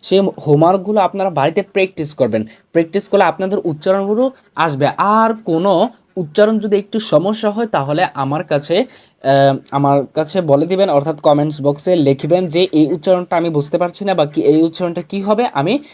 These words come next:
সেই উচ্চারণটা আমি ওইখানে বলে দেওয়ার চেষ্টা করব। তো আমরা এগুলো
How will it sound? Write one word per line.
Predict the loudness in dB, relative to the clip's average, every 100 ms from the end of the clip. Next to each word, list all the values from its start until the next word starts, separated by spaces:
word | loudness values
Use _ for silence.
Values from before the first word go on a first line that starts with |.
| -20 -14
সেই | -2 2 4
উচ্চারণটা | 2 2 2 2 2 0
আমি | 2
ওইখানে | 0 0 0 -2 -2 -4 _ -6
বলে | 2 2
দেওয়ার | 6 4 4
চেষ্টা | 0 0 0
করব। | 0 0 -2 -6 -18 _ 2
তো | 4 4 0 _ _ -4
আমরা | -2 2 4 4 2 -6 -20 _ _ _ _ _ -2
এগুলো | 0 4 4 4 2